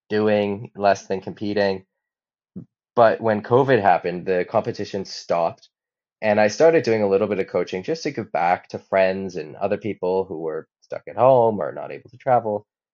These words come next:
And I found that I really liked it and that it was difficult. It wasn't that easy. It wasn't something where I just could do it. Uh, it, it was difficult. It was this communication challenge because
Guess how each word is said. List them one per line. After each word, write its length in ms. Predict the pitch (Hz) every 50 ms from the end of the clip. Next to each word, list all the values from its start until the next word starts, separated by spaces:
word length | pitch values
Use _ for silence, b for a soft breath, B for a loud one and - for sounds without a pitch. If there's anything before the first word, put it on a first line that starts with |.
| _ _ _ _ _ -
And 100 | 110 117
I 80 | 117 110
found 380 | - - 110 110 127 143 151
that 80 | 147 143
I 140 | 131 110 101
really 680 | 95 87 90 92 92 90 90 92 90 90 90 - - _ _ _ _ _ _
liked 380 | - 87 90 92 113 123 - -
it 160 | 127 113 -
and 160 | - - 92
that 80 | 92 90
it 100 | - -
was 180 | 90 87 82 _ _ _ _ -
difficult. 560 | 104 110 220 - 143 135 - - 67 - -
It 100 | - -
wasn't 460 | - 87 101 107 107 147 123 90 - _ _ _ _ _ _ _ _ _ _ _ _ _ _ _ _ _ _ -
that 300 | 98 101 101 104 - -
easy. 340 | 101 95 107 92 87 85
It 80 | 85 78
wasn't 260 | 95 98 95 98 85
something 260 | - 107 80 87 87
where 420 | 85 85 85 85 85 85 80 69 - _ _ _ -
I 100 | - 90
just 320 | 87 - - 80 - - _ _ _ _ _ _ _ _ _ _ _ _ _ _ _ _ _ _ _ _ _ _ _ _
could 120 | - 87
do 180 | - 107 110 92
it. 220 | - 57 - - _ _ _ _ _ _ _ _ _ -
Uh, 340 | - - 85 80 82 - - -
it, 220 | - 95 85 - -
it 180 | - 101 90 -
was 260 | 98 92 90 - -
difficult. 500 | - 107 101 - 120 - - 98 95 90
It 80 | -
was 120 | - 90 -
this 180 | 95 92 -
communication 760 | - - - 104 104 110 107 95 - - 107 120 123 - 101 90
challenge 400 | - - 90 85 80 80 82 -
because 360 | - 87 - 90 85 85 -